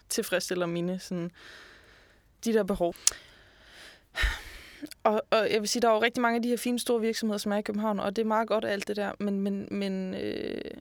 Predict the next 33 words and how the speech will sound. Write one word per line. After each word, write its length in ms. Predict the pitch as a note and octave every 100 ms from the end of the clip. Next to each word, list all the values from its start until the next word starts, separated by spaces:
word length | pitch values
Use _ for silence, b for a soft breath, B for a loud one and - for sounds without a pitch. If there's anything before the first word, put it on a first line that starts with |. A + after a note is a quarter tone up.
| _
og 300 | G3+ G3 G#3
jeg 80 | G3+
kan 80 | G3
sikkert 220 | A#3 G#3
også 200 | G3 -
få 120 | -
lidt 200 | G#3+ A3
mere 140 | G#3 G#3
i 40 |
løn 440 | G3 G3+ - A3 A3
herover 380 | A3 G3 F#3 F#3+
og 80 |
sådan 140 | G3+ F#3+
noget, 100 | F#3+
men, 80 | F#3+
men 120 | F#3+
det 80 | A3+
er 40 |
ikke 140 | A3
det, 80 | A#3
det 80 | G3+
handler 220 | G#3 G#3
om 140 | G3+ F#3+
for 120 | F#3+
mig. 280 | F3+ F#3+ F#3+
Det, 80 |
det 80 | G#3
handler 180 | G#3 G3+
om 60 | G3
for 100 | F#3
mig, 160 | F3+
er 160 | F3+ F#3
at, 280 | - F3+